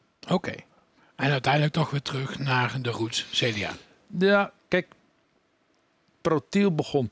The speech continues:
Speaker 2: toen als een complete vernieuwing.
Speaker 1: Mhm.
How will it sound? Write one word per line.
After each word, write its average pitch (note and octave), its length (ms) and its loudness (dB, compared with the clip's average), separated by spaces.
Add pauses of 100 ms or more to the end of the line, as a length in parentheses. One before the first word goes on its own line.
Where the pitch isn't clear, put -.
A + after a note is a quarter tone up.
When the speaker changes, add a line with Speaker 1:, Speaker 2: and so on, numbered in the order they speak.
Speaker 2:
toen G3+ 420 4 (260)
als C#3+ 300 0
een B2+ 220 -2 (220)
complete C#3+ 480 0
vernieuwing. G#2+ 440 0 (360)
Speaker 1:
Mhm. C3+ 260 -6